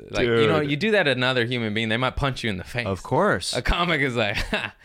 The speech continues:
Speaker 1: I don't know how to react to shit, so I laugh at horrible things."
Speaker 2: Y-, uh, I mean, dude, had I seen you puke, you would have seen me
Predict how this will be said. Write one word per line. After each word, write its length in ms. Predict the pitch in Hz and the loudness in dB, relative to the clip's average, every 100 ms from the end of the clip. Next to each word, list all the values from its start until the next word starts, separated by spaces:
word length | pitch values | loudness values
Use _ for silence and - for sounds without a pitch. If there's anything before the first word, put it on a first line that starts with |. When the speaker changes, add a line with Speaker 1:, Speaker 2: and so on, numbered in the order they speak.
| - - | -20 -6
Speaker 1:
I 80 | 139 | 0
don't 140 | 202 | 0
know 80 | 214 | 2
how 140 | 175 165 | 2 2
to 60 | |
react 360 | 143 139 185 - | 2 2 0 -4
to 80 | 120 | -8
shit, 260 | - 110 | -6 -4
so 100 | - | -2
I 60 | 110 | 0
laugh 340 | 110 123 127 | 0 -2 -4
at 60 | 104 | -8
horrible 380 | - 127 113 98 | 0 2 2 -2
things." 440 | 117 104 - 123 - | -6 -6 -6 -8 -2
Speaker 2:
Y-, 60 | 113 | 2
uh, 300 | 101 92 90 | 2 2 0
I 80 | 98 | -2
mean, 320 | 101 98 90 104 | -2 -2 -4 -4
dude, 360 | 113 104 85 - _ _ - _ _ - | 0 0 0 -8 _ _ -20 _ _ -18
had 360 | - - 123 151 | -10 -4 0 0
I 240 | 127 127 139 | 0 0 -2
seen 440 | - 107 110 113 | -2 -2 -2 -2
you 160 | 98 95 | -2 -4
puke, 560 | - 92 92 - - _ _ _ _ | -6 -4 -4 -4 -12 _ _ _ _
you 280 | 95 92 101 | -6 0 2
would 160 | 117 | 2
have 280 | 113 110 95 | 2 -2 -2
seen 420 | - 98 95 90 90 | -6 -4 -2 -2 -4
me 340 | 87 85 82 | -4 -4 -8